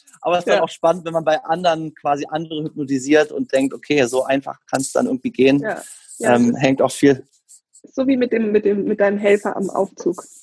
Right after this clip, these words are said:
Speaker 2: auf jeden Fall. Großartig. Ja, vielen lieben Dank für deine Zeit. Ähm, ich würde alles, wenn, ähm, dann mit dem Podcast verlinken, also sprich die Bücher,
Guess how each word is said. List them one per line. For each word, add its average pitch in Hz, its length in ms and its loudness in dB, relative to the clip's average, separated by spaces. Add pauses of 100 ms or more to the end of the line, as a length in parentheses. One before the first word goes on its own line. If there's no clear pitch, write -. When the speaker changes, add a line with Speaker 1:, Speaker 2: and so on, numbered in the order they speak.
Speaker 2:
auf 208 160 -6
jeden 190 220 -6
Fall. 185 220 -6 (1080)
Großartig. 202 760 0
Ja, 220 160 2
vielen 285 400 4
lieben 247 280 4
Dank 233 320 4
für 247 200 2
deine 220 380 2
Zeit. 247 680 0
Ähm, 226 320 -2
ich - 200 -10
würde 269 320 4 (160)
alles, 269 440 0
wenn, 233 460 -6
ähm, 226 280 0
dann 220 200 0
mit - 280 -2
dem 220 320 0 (220)
Podcast - 500 -2
verlinken, 254 480 0
also 214 160 2
sprich - 320 -4
die 226 120 0
Bücher, 240 480 0